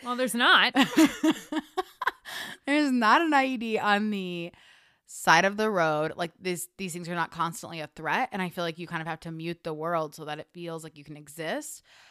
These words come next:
Speaker 2: But then in moments like this, when there actually is chaos, that's, like, what somebody like Peter is trained to, yeah, like you said, to live through and to make decisions through. And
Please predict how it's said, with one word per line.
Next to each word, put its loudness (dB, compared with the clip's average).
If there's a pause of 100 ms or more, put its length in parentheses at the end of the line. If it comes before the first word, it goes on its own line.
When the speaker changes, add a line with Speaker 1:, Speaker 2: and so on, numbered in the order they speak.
(140)
Speaker 2:
But 2
then -4
in -6
moments -6
like -8
this, -6
when -8
there -6
actually -8
is -12
chaos, -2
that's, 0
like, -6
what -4
somebody -8
like -10
Peter -10
is -10
trained -12 (140)
to, -12
yeah, -10
like -14
you -16
said, -14
to -14
live -10
through -8
and -12
to -16
make -16
decisions -12
through. -4 (540)
And -4